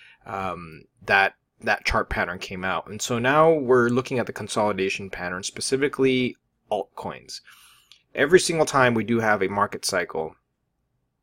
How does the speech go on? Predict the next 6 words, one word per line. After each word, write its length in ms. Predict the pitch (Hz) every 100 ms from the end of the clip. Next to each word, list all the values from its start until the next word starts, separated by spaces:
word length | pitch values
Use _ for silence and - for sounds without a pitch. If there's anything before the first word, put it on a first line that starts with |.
| _ _ -
every 260 | 117 113
time 280 | - 117 113
we 80 | 107
have 340 | 98 101 101
a 80 | 98
Bitcoin 840 | 90 101 - 104 98 95 95 95